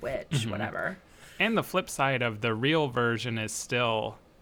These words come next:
Speaker 2: she was so superficial, this
Speaker 1: Right, right.
Speaker 2: woman. All she cared about was her looks, that she murdered hundreds of people.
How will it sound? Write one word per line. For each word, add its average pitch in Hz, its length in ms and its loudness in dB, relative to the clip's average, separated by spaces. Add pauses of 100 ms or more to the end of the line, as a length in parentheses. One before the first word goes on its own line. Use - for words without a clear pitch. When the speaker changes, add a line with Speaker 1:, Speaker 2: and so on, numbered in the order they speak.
(680)
Speaker 2:
she - 240 -4
was 131 160 -4
so 160 800 0
superficial, 139 1200 -4 (400)
this - 100 4
Speaker 1:
Right, 165 420 10
right. 139 360 2
Speaker 2:
woman. 107 600 0 (760)
All 156 320 4
she 170 200 -2
cared 143 280 2
about 127 240 4
was 123 160 -4
her 123 140 0
looks, 123 420 -4
that - 200 -6
she 117 240 -2
murdered 110 440 0
hundreds 135 800 0
of - 200 -4
people. 113 440 4